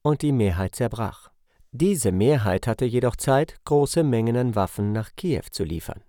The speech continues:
Mit acht Komma neun Prozent der Stimmen gegenüber fünfundzwanzig Prozent vor drei Jahren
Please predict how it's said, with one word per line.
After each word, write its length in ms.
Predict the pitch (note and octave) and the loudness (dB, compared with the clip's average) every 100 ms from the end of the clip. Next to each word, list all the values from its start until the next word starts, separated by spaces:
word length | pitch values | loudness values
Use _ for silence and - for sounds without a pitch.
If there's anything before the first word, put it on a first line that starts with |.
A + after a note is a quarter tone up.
| _ _ _ _ _ _ _ - | _ _ _ _ _ _ _ -4
Mit 260 | C3+ C#3+ - | -4 -4 -4
acht 300 | F3+ - - | -6 -6 -6
Komma 240 | G2+ F2 | -2 -2
neun 320 | E2+ G#2+ D3+ | 0 0 -2
Prozent 560 | C#3+ G2+ - - C3+ C#3 | -4 -6 -4 -2 -2 -2
der 100 | E2+ | -4
Stimmen 400 | - B2 C3 C3 - _ _ _ _ - | -2 -2 0 -4 -8 _ _ _ _ -4
gegenüber 420 | D3 D3 D3+ C#3+ | -2 0 2 2
fünfundzwanzig 640 | - G#3 F#3 - B2+ A#2+ G2+ | 2 0 0 0 -2 -2 -4
Prozent 400 | A2 - C#3+ D#3 | -4 -2 -2 0
vor 140 | G#2 | 0
drei 220 | G2+ G2 | 2 2
Jahren 420 | G2+ A2 A#2 D3 | 2 0 -2 -4